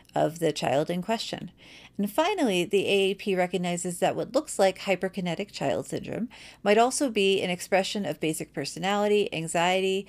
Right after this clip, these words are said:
subclinical seizure disorders, strictly in the eyes of the beholder, or true hyperkinesis, because the method of diagnosis is not yet particularly objective or trustworthy, so the doctor needs to be keeping an eye on the results of any drug trial.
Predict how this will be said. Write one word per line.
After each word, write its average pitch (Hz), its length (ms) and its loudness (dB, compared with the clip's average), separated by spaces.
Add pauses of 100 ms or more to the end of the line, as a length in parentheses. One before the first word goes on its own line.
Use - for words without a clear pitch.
(160)
subclinical 208 640 -2
seizure 180 340 -4
disorders, 175 640 -4 (200)
strictly 311 480 -2
in 226 80 0
the 202 140 -2
eyes 190 280 0
of 175 100 -4
the 160 60 -4
beholder, 175 500 0
or 233 460 0 (140)
true 202 280 2
hyperkinesis, 180 840 -4 (320)
because 220 240 2
the 202 100 6
method 226 360 2
of 196 120 0
diagnosis 165 600 0
is 165 120 -8
not 190 220 -2
yet 175 180 0
particularly 175 640 -4
objective - 720 -6
or 151 120 -6
trustworthy, - 760 -6 (260)
so - 140 0
the 190 120 6
doctor 233 340 4
needs 175 240 -4
to 165 80 -10
be 151 100 -4
keeping 175 340 -6
an 165 60 -4
eye 147 200 -4
on 139 60 -6
the 135 80 -8
results 147 380 -6
of 147 80 -8
any 117 200 -4
drug - 220 -8
trial. - 420 -12